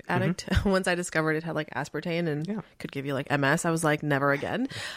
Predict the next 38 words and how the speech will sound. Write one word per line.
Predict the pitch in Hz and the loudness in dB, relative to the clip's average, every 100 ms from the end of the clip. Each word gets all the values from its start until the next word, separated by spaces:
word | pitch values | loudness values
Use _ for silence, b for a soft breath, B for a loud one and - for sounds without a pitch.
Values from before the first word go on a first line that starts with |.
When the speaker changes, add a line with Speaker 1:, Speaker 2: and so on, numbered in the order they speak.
| B | B
Speaker 2:
Um, | 196 196 | 6 8
but | 208 | 8
I | |
still | 240 370 339 | 8 6 6
crave | 247 240 | 6 6
it. | 160 | 6
And | 185 | 6
I | 190 | 6
have | 190 185 | 6 6
those, | 190 180 | 6 4
like, | 175 170 - - | 4 2 0 -10
you | 185 | -6
know, | 165 160 165 | -2 -2 -4
almost | 185 175 | -4 -2
like | 175 | -4
crack | - 160 160 | 4 4 6
addict | 147 151 | 4 2
moments | 156 143 147 147 | 2 2 0 2
where, | 147 | 2
like, | 147 151 | 2 0
my | 160 | 2
mouth | 160 147 180 | 6 4 4
is | 170 | -2
foaming | - 151 160 156 | -4 0 2 4
and | 151 | 4
I'm | 156 | 4
like, | 165 | 6
"I | 202 | 4
need | 180 180 | 4 2
a | |
Diet | - 165 160 | 2 0 0
Coke. | 170 175 B B B | -2 -4 B B B
I | 175 | 0
just | 175 | 0
need | 175 | 2
a | 160 | 2
LaCroix." | 156 147 156 B B B | 2 0 0 B B B
Um, | 190 175 156 | 8 8 6